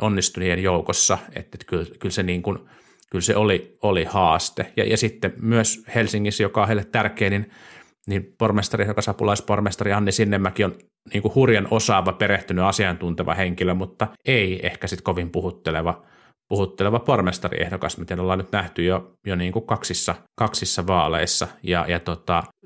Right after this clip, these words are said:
nä-, nä-, näistä se, näistä se niin kuin vihreiden karutulos, karutulos isoissa kaupungeissa rakentui, ja sitten onnistumisia tuli pienemmissä kunnissa, missä, missä sitten ehdokasasettelun avulla onnistuttiin saamaan niitä ensimmäisiä,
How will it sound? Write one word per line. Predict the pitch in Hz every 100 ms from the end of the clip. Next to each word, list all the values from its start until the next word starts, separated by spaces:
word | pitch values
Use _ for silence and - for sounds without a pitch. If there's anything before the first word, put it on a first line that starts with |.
| -
nä-, | 135 143
nä-, | 143 143
näistä | 151 123 -
se, | 120 127 - -
näistä | 135 143 135 117
se | 127
niin | 117 120
kuin | 120 123
vihreiden | 131 127 113
karutulos, | 113 131 113 98 107 104 - - -
karutulos | - 127 107 107 107 - -
isoissa | 123 110 110
kaupungeissa | 104 95 92 92 90 - - -
rakentui, | 135 151 139 117 120 107
ja | 117
sitten | 127 127 123 110 - - -
onnistumisia | - 123 117 - 110 101 - 98
tuli | - 101
pienemmissä | 95 117 98 95 95 - 98 - _ _ _
kunnissa, | 110 98 95 - 95
missä, | 92 - 98 -
missä | 104 92
sitten | - 95 -
ehdokasasettelun | 92 92 - - 98 - 90
avulla | 90 87 87 - _ _
onnistuttiin | 95 90 - - 92
saamaan | - 90 85 85
niitä | 87 87
ensimmäisiä, | 90 90 92 95 107 135